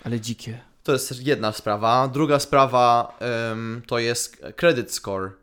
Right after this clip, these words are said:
Speaker 2: czyli musisz pokazać historię kredytową. I teraz, jak ją zrobić? To nie jest tak, że muszę mieć kredyt, ale chodzi o to, żebym miał kartę kredytową. Okazało się dzisiaj, najlepiej jakbym miał kilka kart kredytowych.
Speaker 1: Tak, że jedna w Stanach nie wystarczy, tylko
Speaker 2: Nie,
Speaker 1: musisz
Speaker 2: tak
Speaker 1: na
Speaker 2: z
Speaker 1: kilku.
Speaker 2: trzy.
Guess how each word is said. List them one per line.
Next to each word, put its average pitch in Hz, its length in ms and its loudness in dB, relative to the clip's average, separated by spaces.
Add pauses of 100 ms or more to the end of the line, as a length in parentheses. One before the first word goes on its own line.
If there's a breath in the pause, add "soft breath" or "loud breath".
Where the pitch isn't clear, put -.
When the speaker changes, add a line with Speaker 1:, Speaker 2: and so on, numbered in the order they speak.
(260)
Speaker 2:
czyli 123 600 -8
musisz 123 340 -10
pokazać 127 320 -4
historię 139 340 -2
kredytową. 98 640 -8 (1300)
I 143 120 -2
teraz, 131 280 0
jak 160 140 -2
ją 160 120 -2
zrobić? 123 220 -2
To 202 60 0
nie 208 60 2
jest 214 100 2
tak, 151 120 4
że 139 80 0
muszę 139 200 -2
mieć 127 160 -6
kredyt, 110 480 -2 (240 soft breath)
ale 170 320 6
chodzi 170 240 0
o 160 60 2
to, 156 100 -2
żebym 151 160 -2
miał 147 160 4
kartę 165 280 2
kredytową. 117 500 -2
Okazało 143 380 4
się 135 140 -2
dzisiaj, 135 440 -2 (240 loud breath)
najlepiej 143 320 2
jakbym 139 220 2
miał 131 100 2
kilka 131 340 -6
kart 113 260 -2
kredytowych. 185 840 -2
Speaker 1:
Tak, 135 240 4
że 156 120 4
jedna 156 300 6
w - 60 0
Stanach 143 300 2
nie 151 100 2
wystarczy, 139 540 0
tylko 131 180 -4
Speaker 2:
Nie, 135 100 6
Speaker 1:
musisz 127 160 2
Speaker 2:
tak 139 80 -8
Speaker 1:
na 143 60 4
Speaker 2:
z - 60 0
Speaker 1:
kilku. 165 140 0
Speaker 2:
trzy. 180 300 2